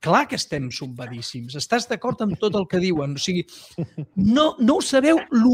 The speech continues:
molt que ho necessiteu. Si no sou capaços de, perquè no teniu el nivell d'anglès,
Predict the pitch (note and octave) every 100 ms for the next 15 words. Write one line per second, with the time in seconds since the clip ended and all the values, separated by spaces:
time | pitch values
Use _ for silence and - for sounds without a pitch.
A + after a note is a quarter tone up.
0 | A3+ D#4+ D4 A#3+ G#3+ F#3 F3 F3 E3 D3
1 | - - A3+ D#4 - E4+ D4+ C4+ C4 -
2 | C4+ G3+ A3 A3 G#3 F#3 G#3 A#3 A#3+ A#3
3 | G#3+ G#3 G3+ F#3+ F3+ F3+